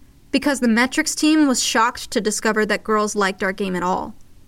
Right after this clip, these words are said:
We weren't even trying for that demographic." From Gabrielle Kent, "Once heard an art manager say,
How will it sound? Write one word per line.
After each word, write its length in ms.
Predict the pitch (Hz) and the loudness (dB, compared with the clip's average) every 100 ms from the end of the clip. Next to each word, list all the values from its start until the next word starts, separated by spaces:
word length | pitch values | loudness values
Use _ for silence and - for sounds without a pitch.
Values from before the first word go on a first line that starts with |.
| - | -2
We 100 | 226 | 2
weren't 280 | 220 247 220 | 4 2 2
even 200 | 233 208 | 0 0
trying 440 | 202 220 240 180 185 | 0 0 0 -2 -4
for 120 | 208 | -2
that 360 | 190 226 - - | 0 0 -2 -6
demographic." 800 | 180 175 175 165 165 214 - - - - - - - - - - _ - - | -6 -4 -2 -2 -2 -8 -10 -20 -20 -20 -20 -20 -20 -20 -20 -20 _ -20 -10
From 180 | - 247 | 0 2
Gabrielle 440 | 262 269 262 233 | 2 2 2 2
Kent, 460 | 220 247 247 302 - - - - - - - - - - - - - - | 0 0 0 -2 -8 -16 -20 -20 -20 -20 -20 -20 -20 -20 -20 -20 -20 -4
"Once 240 | 269 302 294 | 0 2 4
heard 180 | 311 | 4
an 80 | 269 | 4
art 240 | - 269 247 | 2 2 2
manager 420 | 233 226 220 220 | 0 2 2 0
say, 420 | - 214 214 | 2 0 0